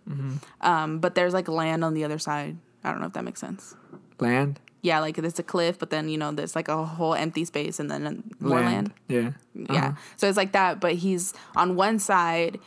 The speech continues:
Speaker 2: and he just has to have faith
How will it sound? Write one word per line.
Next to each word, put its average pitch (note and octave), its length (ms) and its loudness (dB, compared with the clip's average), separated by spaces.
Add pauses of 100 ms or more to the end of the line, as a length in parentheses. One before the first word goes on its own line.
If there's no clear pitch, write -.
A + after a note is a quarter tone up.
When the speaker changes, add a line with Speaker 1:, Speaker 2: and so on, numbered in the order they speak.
(240)
Speaker 2:
and E3+ 600 0
he G#3 200 0
just F#3 240 0
has F3 240 4
to G3 80 0
have D#3+ 640 0 (800)
faith F3 560 0